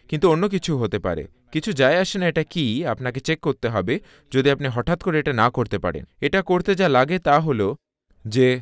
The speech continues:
আপনার জিভটি সম্পূর্ণ বার করতে হবে, মুখ সম্পূর্ণ খুলে,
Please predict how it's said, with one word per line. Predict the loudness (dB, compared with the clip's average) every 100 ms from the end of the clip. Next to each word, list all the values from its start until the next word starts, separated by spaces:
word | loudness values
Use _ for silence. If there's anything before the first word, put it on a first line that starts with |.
| -8 _ _ -4
আপনার | 0 0 0 2 4 2 -2
জিভটি | 0 0 0 2 4 2 -2
সম্পূর্ণ | 0 0 2 -2 -2 0
বার | 4 4
করতে | 4 0 0
হবে, | 0 2 2 -2
মুখ | -4 -6
সম্পূর্ণ | -2 -2 -2 -4 -6
খুলে, | -4 -2 0 -2